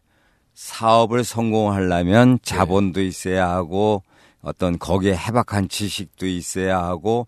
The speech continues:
Speaker 2: 네.
Speaker 1: 판매처도 있어야 하고 운도 있어야 하고
Speaker 2: 예.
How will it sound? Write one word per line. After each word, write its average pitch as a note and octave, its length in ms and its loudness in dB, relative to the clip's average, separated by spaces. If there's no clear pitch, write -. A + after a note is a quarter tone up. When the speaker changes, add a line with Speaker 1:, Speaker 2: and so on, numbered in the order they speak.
Speaker 2:
네. F2+ 160 -8
Speaker 1:
판매처도 G#2+ 680 -2
있어야 F#2+ 580 -4
하고 G2+ 440 -4
운도 D#3 600 0
있어야 F2 440 -4
하고 C2+ 460 -12
Speaker 2:
예. E2 240 -8